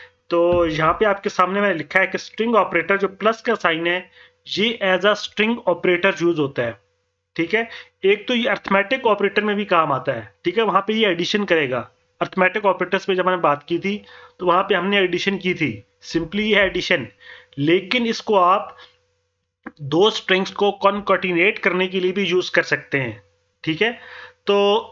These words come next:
<clears throat> concatenate का मतलब ये कि दो चीज़ों को जोड़ना,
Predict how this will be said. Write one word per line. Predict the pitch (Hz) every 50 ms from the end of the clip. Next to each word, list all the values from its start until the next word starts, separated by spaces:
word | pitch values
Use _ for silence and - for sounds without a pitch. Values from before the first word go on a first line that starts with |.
| _ -
<clears throat> | - - - - _ - -
concatenate | - 190 208 220 208 226 214 208 220 214 202 202 208 202
का | 208 214
मतलब | 202 190 185 190 208 190
ये | 190 214 208
कि | 208 208
दो | 170 180 190 190
चीज़ों | 190 196 185 196 196
को | 214 208
जोड़ना, | 165 151 135 135 131 143 131